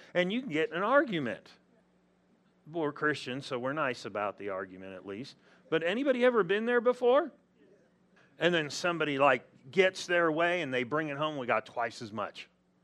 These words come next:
I told you so." But you would have got half as much. So who is right? The person who has something to measure it by. If you don't have something to measure it by,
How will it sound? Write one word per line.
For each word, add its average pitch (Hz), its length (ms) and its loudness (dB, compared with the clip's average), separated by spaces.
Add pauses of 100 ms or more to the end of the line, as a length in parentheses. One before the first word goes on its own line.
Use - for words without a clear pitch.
(480)
I - 40 -18
told 139 340 -2
you 104 100 -10
so." 92 380 -6 (1120)
But 147 200 6
you 190 180 -2
would 233 100 8
have 165 80 2
got 180 200 8
half 269 400 2
as 135 180 -2
much. 110 480 -6 (480)
So 202 320 0
who 240 320 4
is 190 220 -2
right? 190 480 4 (260)
The 170 140 2
person 202 760 0 (340)
who 170 240 0
has 160 480 4
something 143 680 -4
to 135 160 -10
measure 120 720 -4
it 107 180 -6
by. 92 360 0 (1200)
If 160 180 2
you 156 80 2
don't 220 220 2
have 196 240 -2
something 165 480 -2
to 135 40 -2
measure 151 640 -2
it 127 120 -10
by, 113 420 2